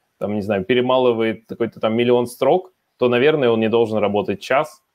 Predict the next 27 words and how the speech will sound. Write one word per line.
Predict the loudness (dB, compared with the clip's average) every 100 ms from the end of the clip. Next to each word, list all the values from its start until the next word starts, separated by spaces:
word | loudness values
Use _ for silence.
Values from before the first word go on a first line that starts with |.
| _
Вот. | -6 0 4 4 2 -6 _
Э, | -2 2 4 4
это, | 2 0 -2 -2
это, | -4 -2
в | -2
принципе, | -2 -2 -2 0
логично. | 0 0 -6 -6 -8
То | -6
есть, | -2
если | -2 2
он | 2 2
вдруг | 0 0
начал | -2 2 2
работать | 2 0 -2
час, | -2 -2 -2 -4
то | 0 2
это | 0 -2
повод | -2 0 0 0 -4
зайти | -2 -2 -2
и | -6
посмотреть, | -6 -6 -6 -2 -2 -2
что | -6 -4 -4
что-то | -4 -6 -6
пошло | -10 -6
не | -6
так. | -2 -4 -6 _ _ _
Вот. | -4 0 0